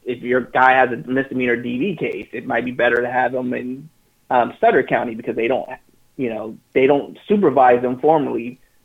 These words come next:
like they would do in Butte County, 'cause in Butte County you have a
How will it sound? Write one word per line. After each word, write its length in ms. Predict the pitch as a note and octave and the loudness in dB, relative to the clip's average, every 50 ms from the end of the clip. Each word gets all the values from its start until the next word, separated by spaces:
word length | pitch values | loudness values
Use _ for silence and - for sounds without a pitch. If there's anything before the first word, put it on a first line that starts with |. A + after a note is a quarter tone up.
| _ _ | _ _
like 160 | - A#2+ A#2 | 0 0 0
they 160 | A2+ A2+ A#2 | 0 -6 -4
would 220 | A#2 A#2+ A#2 A#2 A2+ | -2 -2 -2 -2 -2
do 160 | B2 A#2+ A#2 | -2 -2 -2
in 140 | A2+ A#2 A#2 | -2 -4 -4
Butte 260 | A#2+ B2 A#2+ - - | -6 -6 -6 -4 -2
County, 360 | D3 C#3+ C3 B2 A2+ G#2 F#2+ | 0 0 0 0 -2 -6 -12
'cause 160 | - - A2 | -14 -14 -14
in 80 | A2+ A#2 | -12 -12
Butte 200 | G#2+ A#2 A#2 A2+ | -12 -12 -10 -4
County 280 | C#3+ C3 C3+ B2+ B2+ | -2 -2 0 0 -2
you 140 | A#2+ A#2 A#2 | -4 -4 -4
have 260 | A#2+ A#2+ A#2 A2+ G2 | -2 -2 -2 -2 -2
a 160 | A#2 A2 G#2+ | -4 -6 -6